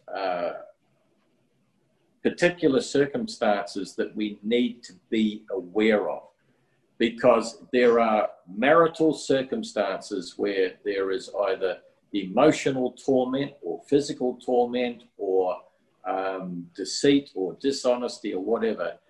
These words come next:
And if it's a practice on one part, uh, one partner's, um, um, behalf and consistent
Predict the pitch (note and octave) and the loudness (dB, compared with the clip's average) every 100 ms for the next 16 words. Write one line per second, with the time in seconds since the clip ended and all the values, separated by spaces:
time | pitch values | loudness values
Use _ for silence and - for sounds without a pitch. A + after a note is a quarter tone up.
0 | _ _ _ - A2+ G#2+ G#2+ - D#3 G3 | _ _ _ -4 0 -2 -4 0 2 2
1 | - - - - _ _ _ _ _ - | -2 -2 -2 -4 _ _ _ _ _ -8
2 | - D#3 - A2+ G2 - A#2 G#2+ F#2+ G2 | -2 -2 -2 -6 -6 -4 -4 -4 -4 2
3 | B2 B2+ A2 - G#2+ G#2 - - _ F#2 | 2 2 -6 -6 0 0 0 -10 _ -4
4 | F#2 F2+ F2+ - A2+ A2 - G#2+ - G2 | -2 -2 -4 -4 -4 -4 -2 -2 -2 -8
5 | F2 E2+ - - - E2+ E2+ E2+ - _ | -12 -12 -16 -16 -12 -10 -10 -12 -16 _
6 | F2 E2+ E2 D#2+ _ - F2+ - B2+ A#2+ | -14 -14 -16 -20 _ -10 -8 -4 -4 -4
7 | - _ _ _ _ _ _ _ - G#2 | -8 _ _ _ _ _ _ _ -8 -4
8 | G2+ G2 - - - D#3+ - - G#2+ - | -4 -6 -8 -8 -2 2 2 0 -6 -6
9 | - | -8